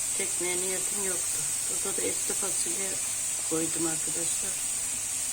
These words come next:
Kuru fasulye ilk bugün buraya kar yağdı, sulu kar.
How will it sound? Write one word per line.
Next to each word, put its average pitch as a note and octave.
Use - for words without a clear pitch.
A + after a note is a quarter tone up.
Kuru F#3
fasulye F3
ilk -
bugün F3+
buraya F3
kar G3
yağdı, F#3+
sulu F3
kar. G#3